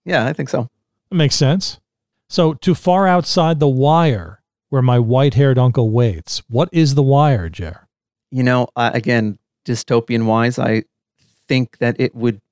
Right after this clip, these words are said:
Speaker 1: be, like, outside of maybe, like, the city walls or outside of where the government wants you to go. You know what I mean? Like, there might be, like, a, a point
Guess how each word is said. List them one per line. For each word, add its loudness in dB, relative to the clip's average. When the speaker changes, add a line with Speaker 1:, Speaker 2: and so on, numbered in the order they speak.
Speaker 1:
be, -4
like, -4
outside 0
of -4
maybe, -2
like, -6
the -12
city -2
walls 0
or -4
outside -2
of -4
where 0
the -4
government -2
wants -4
you 0
to -2
go. -2
You -8
know 0
what 0
I -2
mean? -2
Like, -12
there -2
might 0
be, -4
like, 0
a, -2
a -8
point 0